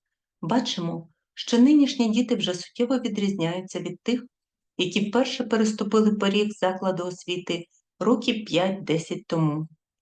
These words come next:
Нам, науковцям, педагогам, авторам підручників, студентам, які от-от стануть учителями, варто знати особливості сучасних школярів, щоб ефективно взаємодіяти з ними.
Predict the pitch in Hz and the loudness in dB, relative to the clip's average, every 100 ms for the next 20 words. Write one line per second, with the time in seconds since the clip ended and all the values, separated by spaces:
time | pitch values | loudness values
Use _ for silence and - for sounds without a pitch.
0 | _ _ - 208 294 247 170 160 160 151 | _ _ -2 2 4 6 4 2 0 -2
1 | 151 - 156 160 - - 214 202 185 180 | -2 -10 -8 -8 -12 -4 2 4 4 2
2 | 180 160 160 - 175 - 208 254 185 143 | 0 -4 -6 -6 -8 -2 2 2 2 -2
3 | 180 208 - 185 - 180 - _ _ _ | -2 -2 -2 -6 -6 -10 -12 _ _ _
4 | - 262 208 202 214 196 196 196 202 214 | -4 0 4 4 2 0 0 0 0 -2
5 | 196 196 - 196 196 190 190 196 190 185 | -2 -4 -4 -6 -4 -2 0 0 -2 -6
6 | 185 185 180 180 175 175 _ _ _ _ | -8 -4 -2 -2 -4 -10 _ _ _ _
7 | _ - 196 262 - 233 214 220 240 220 | _ -6 -2 0 0 0 2 2 2 0
8 | 240 214 214 214 185 - 185 180 - 180 | -2 2 2 2 -2 -8 -10 -8 -4 -6
9 | 180 180 - - 185 185 180 180 _ _ | -4 -10 -8 -4 -2 0 -2 -4 _ _
10 | _ - 165 165 165 165 - 247 233 208 | _ -6 -4 -4 -4 -4 2 4 4 2
11 | 165 160 160 160 170 175 175 165 165 156 | 0 2 2 0 0 -4 -4 -6 0 0
12 | 147 156 | 0 -6